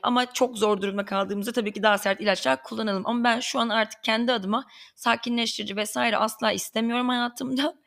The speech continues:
<laughs> Doktorumla birlikte tabii ki verdiğimiz bir karar. O yüzden böyle doğal desteklerle bana yardımcı olmasına karar verdik. O yüzden şu an Serenita tam benim istediğim şey. Hani lavanta kokuları istiyorum e-, etrafımda ve böyle hani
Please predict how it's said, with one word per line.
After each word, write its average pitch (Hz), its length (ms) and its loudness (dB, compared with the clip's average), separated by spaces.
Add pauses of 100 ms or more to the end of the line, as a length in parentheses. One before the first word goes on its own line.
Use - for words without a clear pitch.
<laughs> - 240 -16
Doktorumla 214 520 0
birlikte 190 240 -6
tabii 180 200 -6
ki 185 100 -10
verdiğimiz 185 480 -2
bir 190 100 -8
karar. 247 300 -2 (300)
O 285 100 2
yüzden 247 360 0
böyle 262 240 2
doğal 269 260 6
desteklerle 208 720 0
bana 240 160 0
yardımcı 233 500 2
olmasına 202 460 -4 (280)
karar 185 300 2
verdik. 185 480 -2 (320)
O 269 120 4
yüzden 247 280 0
şu - 160 0
an 247 100 2
Serenita 269 680 -2 (600)
tam 311 220 0
benim 247 220 0
istediğim 233 440 -4
şey. 196 160 -6
Hani 185 240 -6
lavanta 240 380 0
kokuları 226 500 -6
istiyorum 233 520 -4
e-, - 220 -2
etrafımda 233 560 -4
ve 240 140 -6
böyle 254 240 4
hani 240 240 0